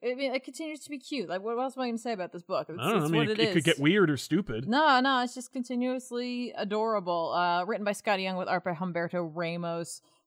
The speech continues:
Speaker 1: The kids go on a field trip
Speaker 2: Mm-hmm.
Speaker 1: to Asgard.
Speaker 2: It looks like it, yeah.
Speaker 1: Um,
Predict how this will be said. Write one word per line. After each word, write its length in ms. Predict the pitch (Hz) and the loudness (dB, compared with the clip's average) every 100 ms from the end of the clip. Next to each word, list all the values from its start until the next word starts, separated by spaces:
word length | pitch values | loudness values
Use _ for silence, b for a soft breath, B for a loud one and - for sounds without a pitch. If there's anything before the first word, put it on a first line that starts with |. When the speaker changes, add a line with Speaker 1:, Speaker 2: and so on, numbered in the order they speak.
| - | -8
Speaker 1:
The 240 | 226 233 226 | -2 -2 0
kids 200 | 262 214 | -4 0
go 260 | 247 233 | 4 4
on 360 | 214 208 214 214 | 4 2 2 0
a 460 | - 190 196 202 190 - | 0 2 2 2 -2 -4
field 240 | 247 226 | -4 -4
trip 300 | - 214 226 _ _ - | -6 -6 -6 _ _ -8
Speaker 2:
Mm-hmm. 320 | 123 123 123 131 - | -4 -4 -4 -8 -2
Speaker 1:
to 480 | 247 226 214 214 196 _ _ | 2 4 4 4 0 _ _
Asgard. 640 | 185 214 190 196 180 156 151 165 160 _ 120 | 2 2 4 6 8 6 0 -14 -20 _ -6
Speaker 2:
It 80 | |
looks 180 | 127 165 | -4 0
like 200 | 127 120 | 0 0
it, 80 | 135 | -2
yeah. 300 | - 151 117 95 _ _ - | 2 4 4 2 _ _ 4
Speaker 1:
Um, 640 | 196 190 180 180 175 170 | 6 8 6 2 -2 -10